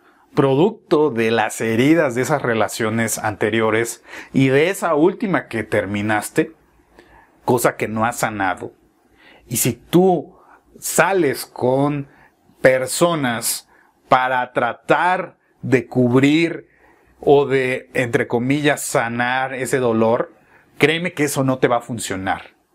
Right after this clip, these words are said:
Porque estás saltándote un paso bien importante, parte del proceso de maduración, de sanar todas esas heridas,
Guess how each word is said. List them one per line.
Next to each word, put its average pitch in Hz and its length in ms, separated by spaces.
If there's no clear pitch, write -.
Porque - 220
estás - 520
saltándote 175 960
un 175 220
paso 190 380
bien 170 320
importante, 135 1040
parte 123 380
del 131 240
proceso 139 840
de 123 260
maduración, 123 1160
de 120 200
sanar 131 840
todas 151 380
esas 143 260
heridas, 135 720